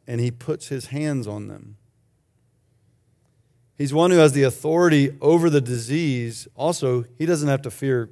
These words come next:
contracting it. But what, what a compassion that reverberates to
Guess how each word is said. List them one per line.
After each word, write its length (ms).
contracting 680
it. 160
But 260
what, 720
what 360
a 140
compassion 840
that 120
reverberates 1120
to 140